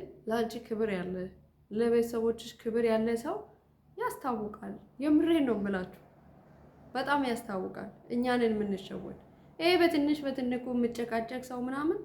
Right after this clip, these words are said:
ይሄ የሚቀና ሰው ምናምን፣ እንትን ምል ምናምን አብሯችሁ አይቆይም። ጥቅም ፈላጊ ነው። ተጠንቀቁ እህቶቼ፣ ተጠንቀቁ። አትበሉ። እስቲ አስቡ። ጊዜያችን እየሄደ፣ እድሜያችን እየሄደ፣ አስቡ እስኪ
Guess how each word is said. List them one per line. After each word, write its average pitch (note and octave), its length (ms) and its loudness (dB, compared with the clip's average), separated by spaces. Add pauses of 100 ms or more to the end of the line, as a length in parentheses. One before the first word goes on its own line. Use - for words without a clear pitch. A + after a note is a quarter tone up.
(480)
ይሄ B3 100 2
የሚቀና C4 500 2
ሰው C4 180 -4
ምናምን፣ D#4 420 0 (1400)
እንትን D#4 340 0
ምል D#4 200 0
ምናምን E4 380 4
አብሯችሁ C#4 460 -2
አይቆይም። G#3 500 -4 (360)
ጥቅም D4 280 -2
ፈላጊ A3 520 -2
ነው። F#3 140 -10 (880)
ተጠንቀቁ G#3+ 500 -4 (360)
እህቶቼ፣ G#3+ 340 -4 (100)
ተጠንቀቁ። F#3 640 -8
አትበሉ። G3+ 760 -4 (540)
እስቲ D4 240 -10
አስቡ። A#3 460 -2 (720)
ጊዜያችን C4+ 600 2
እየሄደ፣ A3 400 2
እድሜያችን C4 560 0
እየሄደ፣ A#3+ 320 0
አስቡ D4 420 -2
እስኪ A#3+ 220 -6